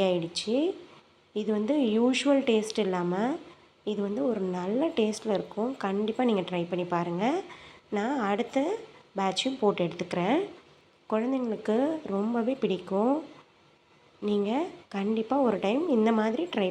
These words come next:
பண்ணி பாருங்க. நீங்க பிரெட் க்ரம்ப்ஸ் மட்டும் எப்படி பண்ணுறதுன்னு நம்ம சேனலில் ஒரு வீடியோ போட்டிருக்கேன், அந்த லிங்க்கையும் நான் கொடுக்குறேன், செக் பண்ணி பாருங்க.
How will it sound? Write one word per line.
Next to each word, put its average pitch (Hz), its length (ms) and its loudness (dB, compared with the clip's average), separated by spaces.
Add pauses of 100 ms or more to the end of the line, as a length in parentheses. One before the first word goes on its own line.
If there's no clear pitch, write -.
பண்ணி 180 140 -2 (100)
பாருங்க. 175 280 0 (680)
நீங்க 208 180 0 (140)
பிரெட் 220 300 0
க்ரம்ப்ஸ் 302 320 0
மட்டும் 214 260 0 (100)
எப்படி 214 240 2
பண்ணுறதுன்னு 202 500 0 (200)
நம்ம 190 240 0
சேனலில் 196 560 0
ஒரு 202 180 4
வீடியோ 214 300 4
போட்டிருக்கேன், 196 520 0 (600)
அந்த 208 140 4 (100)
லிங்க்கையும் 262 440 4
நான் 175 180 0
கொடுக்குறேன், 196 420 0 (220)
செக் 180 220 -2
பண்ணி 180 160 -2 (100)
பாருங்க. 175 300 -2